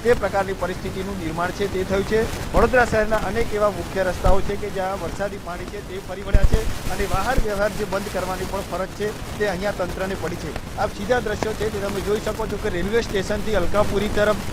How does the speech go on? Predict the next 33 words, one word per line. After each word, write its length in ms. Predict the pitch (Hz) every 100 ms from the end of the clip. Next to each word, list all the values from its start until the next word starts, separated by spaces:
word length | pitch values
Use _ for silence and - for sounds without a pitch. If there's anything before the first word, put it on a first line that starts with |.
| - -
જવાનો 280 | 180 190 208
આ 120 | 190
મુખ્ય 360 | 170 185 226
રસ્તો 320 | 208 160 208 185
છે 440 | 202 220 - -
અને 140 | 196
આ 260 | 220 220 240
રસ્તા 320 | 220 190 214
ઉપર 280 | 202 190 202
જે 200 | 175 196
ગરનાળું 480 | 180 170 180 208 214
છે 160 | 226
કે 140 | 220 202
જ્યાં 220 | 185 180
પાણી 200 | 165 202
ભરાઈ 240 | 214 196
ગયા 160 | 185 185
છે 440 | 185 220 - -
અને 220 | 202 214 208 202
વહીવટી 360 | 190 196 233 233
તંત્ર 340 | 190 180 202
છે 120 | 202
તેમના 320 | 214 185 196
દ્વારા 240 | 196 196 196
આ 180 | 202 185
જે 160 | 190
ગરનાળું 360 | 170 160 185 196
છે 140 | 220
તે 120 | 214
તાત્કાલિક 460 | 202 175 170 180 190 170
બંધ 200 | 165 180
કરવાની 300 | 175 180 185
ફરજ 240 | 165 185